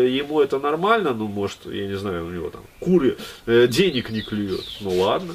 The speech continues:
нормально. Вот, то есть с позиции женщины, когда особо она вот, в особо циничной, извращенной форме обсуждает таких вот, да,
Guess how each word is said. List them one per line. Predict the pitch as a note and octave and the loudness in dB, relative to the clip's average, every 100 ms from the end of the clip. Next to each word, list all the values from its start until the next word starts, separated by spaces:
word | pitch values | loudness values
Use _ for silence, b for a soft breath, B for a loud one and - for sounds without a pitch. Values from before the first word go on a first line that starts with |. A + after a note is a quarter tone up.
| - | -10
нормально. | F#2+ F#2 F#2 A2 D3 F3 B B B B B - - | -8 -6 -6 -6 -8 -12 B B B B B -20 -6
Вот, | A2+ B2+ | 2 4
то | C#3+ | 4
есть | D3+ | 2
с | - | 4
позиции | D#3 E3+ F3 E3+ | 2 2 2 4
женщины, | E3 G#3+ B3+ B3 - A#2 F2+ - - | 4 2 0 -4 -4 -4 -6 -6 0
когда | C3+ C3+ C#3+ B2 | 2 4 4 4
особо | A2+ C#3 B2 B2 | 2 0 2 2
она | B2 A#2+ G#2+ G2 | 2 2 2 2
вот, | G2 F#2 G#2+ | 0 0 4
в | |
особо | C3 D3 D3 C3+ | 4 4 2 2
циничной, | D#3 D#3 D3+ - B2+ | 0 -2 -4 -4 -4
извращенной | A2+ C3 - C#3 B2 | 2 0 2 -2 -2
форме | - C#3 A2+ - B B | 2 2 2 -4 B B
обсуждает | - D3+ C#3 C#3 B2+ - | 0 2 4 6 6 4
таких | A#2+ B2+ G#2+ | 0 0 -4
вот, | F2 G2+ | -4 2
да, | C3+ F3+ | 2 2